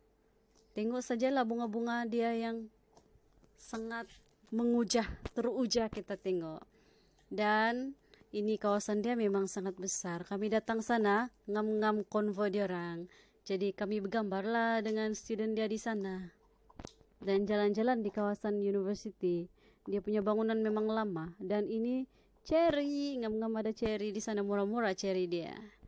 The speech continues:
Nah, santai-santai kami di Wuhan University jadi student. Dan, nah, sinilah tempat dia. Kami bergambar. Dan yang keempat ialah tempat shopping, Jianghan Street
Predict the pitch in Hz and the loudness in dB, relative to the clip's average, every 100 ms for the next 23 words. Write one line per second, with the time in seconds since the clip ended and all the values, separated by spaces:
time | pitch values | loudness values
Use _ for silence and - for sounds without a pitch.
0 | _ _ _ - - _ - 190 185 202 | _ _ _ -12 -12 _ -16 -14 -16 -16
1 | - 202 202 202 208 208 202 202 196 190 | -10 -8 -6 -4 -4 -4 -6 -4 -2 -2
2 | 175 180 175 175 - _ _ _ 185 185 | 0 0 0 -2 -8 _ _ _ -6 -4
3 | 185 190 185 180 185 - - 170 175 180 | -2 0 -2 -2 -6 -8 -6 -4 -2 -2
4 | 185 - - 190 170 170 175 185 - - | -4 -8 -4 -4 -4 -4 -4 -4 -2 -2
5 | - - - _ - - - _ _ _ | -2 -10 -14 _ -20 -20 -20 _ _ _
6 | - - 190 202 196 196 202 208 165 170 | -20 -10 -2 0 2 0 -2 -2 -6 -6
7 | 233 240 240 240 240 233 233 214 226 226 | -6 -6 -6 -6 -6 -6 -6 -4 -2 -4
8 | 214 _ _ _ _ _ _ _ _ _ | -10 _ _ _ _ _ _ _ _ _
9 | _ - - 202 208 202 214 208 208 208 | _ -14 -10 -6 -4 -4 -4 -4 -4 -6
10 | 202 _ _ _ _ _ _ _ _ - | -10 _ _ _ _ _ _ _ _ -20
11 | - _ _ _ _ - 202 214 214 208 | -20 _ _ _ _ -8 0 2 2 0
12 | 202 196 - 285 302 285 285 - 247 233 | 0 -2 -2 2 6 6 6 2 2 2
13 | 233 233 - 311 330 320 - 339 - 208 | 0 -2 0 2 4 4 8 6 8 4
14 | 180 170 180 240 254 277 262 277 - 247 | 4 2 0 0 0 0 2 0 0 0
15 | 233 | 0